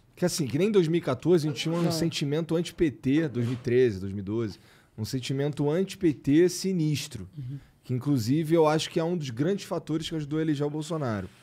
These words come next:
Speaker 2: Sim.
Speaker 1: E eu não acho que esse sentimento morreu. Eu acho que esse sentimento tá vivo ainda. Ainda tem muita gente anti-P T. Só
Speaker 2: Também
Speaker 1: que
Speaker 2: acho.
Speaker 1: agora a gente tem um grande sentimento anti-Bolsonaro também.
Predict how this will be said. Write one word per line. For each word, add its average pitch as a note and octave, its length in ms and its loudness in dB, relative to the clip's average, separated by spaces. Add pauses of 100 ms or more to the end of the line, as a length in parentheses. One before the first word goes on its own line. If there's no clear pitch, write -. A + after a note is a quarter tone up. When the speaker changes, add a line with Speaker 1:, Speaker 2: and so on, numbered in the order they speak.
(480)
Speaker 2:
Sim. F#3 120 2
Speaker 1:
E E3 920 4
eu F3 140 4
não G#3+ 140 4
acho G3 200 4
que A#3 60 -4
esse G3 280 -2
sentimento F3 600 -2
morreu. A2+ 420 2 (440)
Eu G#2 120 -2
acho B2 160 0
que D3 80 -4
esse C3 100 -6
sentimento D3 440 -6
tá F3+ 140 0
vivo C3 360 0
ainda. G#2 260 -2
Ainda A2+ 140 -2
tem C3 140 -2
muita D3+ 260 -4
gente D3 280 -4
anti-P C#3+ 340 -4
T. G#2+ 340 0 (340)
Só - 140 -2
Speaker 2:
Também E3+ 80 4
Speaker 1:
que C#3 60 4
Speaker 2:
acho. C3 60 4
Speaker 1:
agora D3+ 280 6
a - 20 2
gente D#3 260 -2
tem E3 240 0
um F3+ 160 0
grande E3+ 320 0
sentimento E3 640 -2
anti-Bolsonaro E3 920 -4
também. A2 400 -2